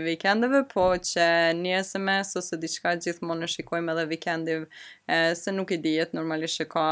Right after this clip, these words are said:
gjëra që ndodhin edhe vikendeve dhe që njerëzit atëherë kanë nevojë për avokat.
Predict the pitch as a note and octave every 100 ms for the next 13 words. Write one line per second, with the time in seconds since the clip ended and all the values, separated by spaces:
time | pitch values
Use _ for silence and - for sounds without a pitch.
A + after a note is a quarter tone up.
0 | D#3 D#3 D#3 D#3+ D#3+ D#3 E3 D3+ E3+ E3+
1 | E3+ E3+ E3+ F3 E3+ E3+ E3 E3 E3 D#3+
2 | D#3 D#3 D#3 D#3 - D#3+ D#3+ - D3+ D#3+
3 | D#3 D#3 D3+ D3+ D3+ - D3 - E3